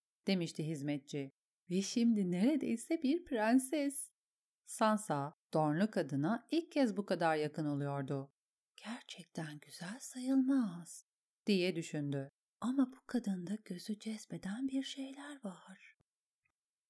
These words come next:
"Bir keresinde dört kralın hayatının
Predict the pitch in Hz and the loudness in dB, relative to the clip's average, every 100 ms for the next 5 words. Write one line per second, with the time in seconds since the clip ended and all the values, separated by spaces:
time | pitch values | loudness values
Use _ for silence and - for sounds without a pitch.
0 | _ 143 180 202 175 170 165 - 165 156 | _ 2 6 6 6 2 2 0 0 0
1 | 143 127 165 196 - 165 156 185 202 175 | -2 2 4 4 2 -2 2 4 2 2
2 | 160 151 143 151 151 226 254 | 0 0 -2 -2 2 2 2